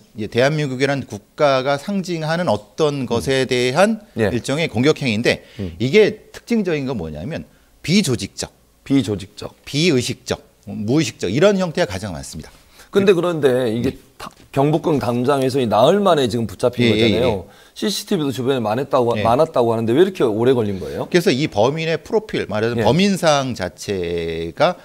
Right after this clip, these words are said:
Speaker 1: 경찰이 그 헷갈린 겁니다.
Speaker 2: 음.
Speaker 1: 왜냐하면 이들은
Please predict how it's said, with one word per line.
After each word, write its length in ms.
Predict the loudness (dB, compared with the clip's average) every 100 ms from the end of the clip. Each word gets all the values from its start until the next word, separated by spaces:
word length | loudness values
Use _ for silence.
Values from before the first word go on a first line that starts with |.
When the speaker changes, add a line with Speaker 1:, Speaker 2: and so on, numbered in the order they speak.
| -18 -4
Speaker 1:
경찰이 520 | -2 0 0 0 -4 -12 _
그 100 | -10
헷갈린 400 | -4 0 2 2
겁니다. 300 | -2 -6 -10 -4
Speaker 2:
음. 240 | -2 2
Speaker 1:
왜냐하면 520 | 2 2 2 0 -4 -8 -20 _ -20 _ -4
이들은 840 | -2 2 4 6 6 4 2